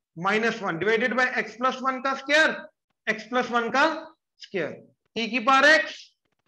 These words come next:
dx integration, minus two as it is, e की पावर x का integration, e की पावर x। अब देखो ये एक x की पावर वन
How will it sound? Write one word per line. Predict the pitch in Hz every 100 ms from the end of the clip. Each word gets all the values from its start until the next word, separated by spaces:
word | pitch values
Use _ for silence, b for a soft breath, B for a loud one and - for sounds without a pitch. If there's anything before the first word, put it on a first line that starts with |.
| _ _ _ _
dx | 151 208 247 277 277 -
integration, | 202 190 180 156 175 165
minus | 185 226 254
two | 262
as | 247 240
it | 269
is, | 311 277 - _ -
e | 247
की | 269
पावर | 269 269
x | 269
का | 269
integration, | 262 262 269 240 262
e | 208
की | 190
पावर | 175 123 104
x। | - _
अब | 226
देखो | 233 190 - - _ _ _ -
ये | 254
एक | 277 269
x | 269
की | -
पावर | 262 269
वन | 262 262